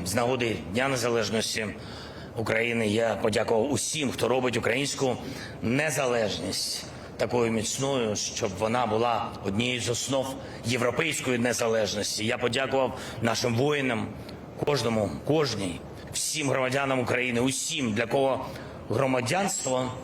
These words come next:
це не лише паспорт, хто працює заради України і наших людей. Я подякував нашим українським вчителям, медичним працівникам, бойовим медикам, волонтерам,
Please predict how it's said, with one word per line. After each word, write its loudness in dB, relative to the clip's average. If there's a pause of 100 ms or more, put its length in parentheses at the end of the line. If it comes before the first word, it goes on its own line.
(160)
це 0
не 0
лише 0
паспорт, 0 (520)
хто 2
працює 2
заради 0
України 2 (100)
і 2
наших 0
людей. 0 (360)
Я 2 (240)
подякував 2 (360)
нашим 0 (100)
українським 0 (220)
вчителям, 0 (300)
медичним 0
працівникам, 2
бойовим 4
медикам, 2 (320)
волонтерам, 2